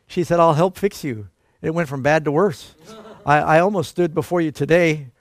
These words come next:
with no hair. <laughs> But, uh, the devil is gonna try to take advantage of people 'cause they're asleep so that they lose their strength. They go out to shake themselves, and they don't realize the Holy Spirit has left them. And it happened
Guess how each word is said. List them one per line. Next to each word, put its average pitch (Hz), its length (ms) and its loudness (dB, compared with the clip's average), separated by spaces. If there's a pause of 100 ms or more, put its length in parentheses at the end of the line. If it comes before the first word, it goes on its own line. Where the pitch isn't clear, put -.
with 156 240 0
no 170 280 4
hair. 143 380 4
<laughs> - 1800 -20
But, 151 280 2
uh, 147 240 4 (920)
the 135 100 -2
devil 156 320 -2
is 110 100 -6
gonna 127 180 -6
try 147 260 -2
to 127 120 -14
take 151 220 -10
advantage 131 460 -8
of 123 120 -10
people 123 260 -8
'cause 127 240 -8
they're 123 160 -12
asleep 196 540 -12 (800)
so 175 200 -2
that 143 160 -10
they 151 140 0
lose 180 460 -4
their 160 120 -8
strength. 202 540 -8 (180)
They 156 160 2
go 160 220 2
out 196 200 2
to 139 60 -8
shake 202 280 -2
themselves, 165 360 -6
and 131 60 -8
they 131 60 -4
don't 185 180 -4
realize 170 400 -4
the 113 100 -12
Holy 185 360 -8
Spirit 160 320 -12
has 120 180 -8
left 123 380 -8
them. 104 320 -10 (360)
And 165 120 -2
it 143 80 0
happened 147 500 -4